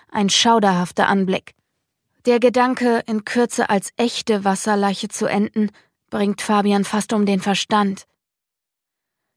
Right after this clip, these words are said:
„I-, ich hab Geld“, stammelt er. „Kein Vermögen,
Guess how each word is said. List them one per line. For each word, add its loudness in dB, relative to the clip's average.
„I-, 2
ich 0
hab 2
Geld“, 4
stammelt 0
er. 0
„Kein 4
Vermögen, 2